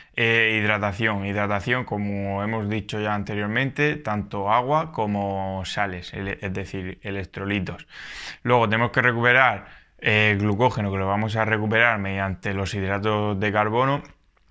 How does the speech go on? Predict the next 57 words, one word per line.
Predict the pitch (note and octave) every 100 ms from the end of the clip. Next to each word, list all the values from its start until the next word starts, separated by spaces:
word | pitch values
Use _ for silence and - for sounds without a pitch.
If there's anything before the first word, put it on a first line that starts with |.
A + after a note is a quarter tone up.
| -
Y | A2+
también | G#2+ A2
tenemos | A2+ A#2 A#2
que | A#2+
meter | A#2 B2 A2
una | G#2+ A2
parte | A2+ A2 A2+
de |
proteína | G#2+ A2 A2 A2+ B2+
para | B2 G2+ G2 F#2+
reparar | F#2+ F#2+ F#2+ G2 G#2 A2
esas | G#2+ A2 G#2
pequeñas, | G#2+ G2+ G#2 G#2 G#2 G#2 G2+ G2+ - - - -
eh, | - G#2 G#2 G2+
estructuras | - G#2+ - A#2 A#2+
que | B2 G#2
se | G2 G2 G2
han | G2 G2
roto, | A#2 A#2+ B2 A#2+
esa | G#2 G#2+
pequeña | G2 G2+ G#2
inflamación | G2+ G#2 G2+ G2 A2 A2+
que | - G#2+
se | G2 G2+ F#2+ F#2
produce | F#2+ G2+ G2+ A2+
después | A2 - G#2+ G2+
del, | G#2 G2 F#2+ -
del | G2
ejercicio. | F#2 - F2+ - F#2+ - -
Por | -
lo | A2+
tanto, | C3 B2
a | G#2+
la |
hora | A2+ B2
de |
comprar | A#2+ A#2 - B2 A#2
un | A#2 A#2 A#2 A#2 A#2 A2+ A2+ G#2+
recuperador | A2 G#2+ G#2+ A2 A2 B2+ A2
para | G#2 G2
luego | G2+ A2
hacernos | A2 A#2+ A2 A2 A2 A2 G#2+ G#2+ G#2
un | G#2
batido, | G#2 A#2 G#2+
ya | F#2+
sea | G2+ F#2
con | F#2+
agua, | G#2 A2+ G2+ G#2+ G#2+
con | G2 F#2+
leche | A2 A2 G#2+
o | G#2+ G#2
con | F#2+ F2
que-, | - G#2 G#2 G2+ G2 -
cualquier | G2 F2+ G#2+ G2
tipo | G#2+ G2+ G2+ G2+
de | G2+ G2
bebida, | G2 G#2 A2 A2+